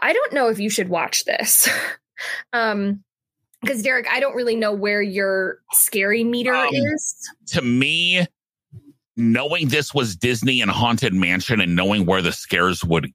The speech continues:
Speaker 2: go, this was fine.
Speaker 1: Okay.
Speaker 2: Because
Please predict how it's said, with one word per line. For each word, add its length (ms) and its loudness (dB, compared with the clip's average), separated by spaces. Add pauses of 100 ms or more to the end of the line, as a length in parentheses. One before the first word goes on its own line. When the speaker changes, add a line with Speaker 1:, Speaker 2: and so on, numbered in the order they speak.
Speaker 2:
go, 600 2 (840)
this 240 -2
was 160 -2
fine. 400 0 (320)
Speaker 1:
Okay. 260 0 (180)
Speaker 2:
Because 760 0